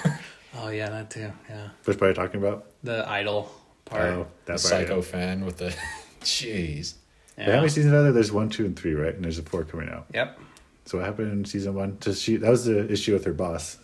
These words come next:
Speaker 3: What happened in second season?
Speaker 2: Well, in the first season, it also had to deal with the,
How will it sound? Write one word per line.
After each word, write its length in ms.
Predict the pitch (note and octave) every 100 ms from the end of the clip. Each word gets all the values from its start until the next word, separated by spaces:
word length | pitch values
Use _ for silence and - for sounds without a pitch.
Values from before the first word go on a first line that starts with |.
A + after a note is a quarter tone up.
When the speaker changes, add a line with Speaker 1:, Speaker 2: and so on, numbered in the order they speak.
| -
Speaker 3:
What 100 | F#2
happened 160 | G2
in 40 | F#2+
second 200 | G#2 G#2
season? 340 | G#2+ G2+ A2 - _ _ _ _ _ _
Speaker 2:
Well, 600 | D3+ D3+ C#3+ B2+ A#2+ - C#3+
in 140 | C3
the 80 | A#2+
first 260 | D#3 D#3
season, 460 | - C#3+ C3+ B2+ A#2
it 20 |
also 380 | B2 A#2 - A#2
had 380 | A2 A#2 A2 G#2+
to 80 | G#2+
deal 320 | G2+ A2+ A2
with 500 | A2 G#2+ F#2+ - - -
the, 640 | B2 G#2+ G2 F#2+ F#2+ F#2